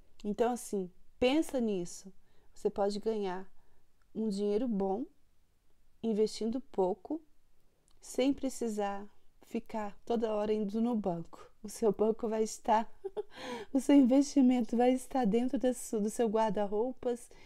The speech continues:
do seu armário de perfume. É isso, é um bom investimento. Então, tá?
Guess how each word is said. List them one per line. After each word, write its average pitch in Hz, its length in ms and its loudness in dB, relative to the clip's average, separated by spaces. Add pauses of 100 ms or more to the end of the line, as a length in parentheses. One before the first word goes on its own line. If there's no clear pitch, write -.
(200)
do 214 100 -6
seu 214 200 -2
armário 202 380 0
de 185 100 -6
perfume. 233 680 -4 (1000)
É 453 200 2
isso, - 300 -2 (100)
é 262 140 -2
um 247 100 4
bom 240 160 4
investimento. 269 760 2
Então, 240 240 -2
tá? 330 220 0